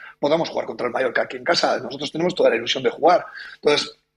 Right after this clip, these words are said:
también sé que, que el club está buscando también, o sea, va a buscar todas las informaciones que pueda. ¿Por qué? Porque además hay que liberar también el trabajo del ayuntamiento, hay que liberar todo, eh, y hay que buscar toda la información, que no tenga nadie dudas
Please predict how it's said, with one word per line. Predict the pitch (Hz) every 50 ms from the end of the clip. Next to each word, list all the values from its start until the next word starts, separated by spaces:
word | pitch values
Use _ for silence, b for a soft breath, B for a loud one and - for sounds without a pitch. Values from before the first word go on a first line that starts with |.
| _ _ -
también | 139 135 139 143 165 175
sé | 165 - 190 180 170
que, | - 170 165 160 160 160 147 147 -
que | - 151 143
el | 139 143
club | 143 - 170 165 160
está | - - 147
buscando | 143 - - 151 143 139
también, | - 139 131 147 156 170 165
o | 147 135
sea, | 135 147 135 135
va | - 139 - - 139 131
a |
buscar | 143 156 147 - - 160 165 160
todas | - 170 170 165
las | 165 160 156 - 160
informaciones | 147 - - - 131 131 - - 147 160 156
que | - 160
pueda. | - - 139 151 185 165 123 - B B B B B B
¿Por | _ 143 127
qué? | - 147 139
Porque | 135 - 123 123
además | 113 117 123 123 - 127
hay | 127
que | 123 127 123
liberar | 127 127 123 120 123 120
también | 123 120 123 135 131 127
el | 117 -
trabajo | - 113 123 123 - 139
del | 143 131
ayuntamiento, | 127 123 120 127 139 156 151 156
hay | 156 139
que | 139
liberar | 127 117 131 123 113
todo, | - 147 160 151 156 151 156 B B B B B B
eh, | - 127 127 123 - - - _ _
y | _ 139
hay | 131
que | - 123
buscar | 120 120 - 143 139 135
toda | - 156 143
la | 139
información, | 127 - 135 123 123 127 - 151 139 131
que | - 135
no | 127 139
tenga | - 170 160 165 160
nadie | 151 156 151 139 131
dudas | 123 131 139 151 175 170 -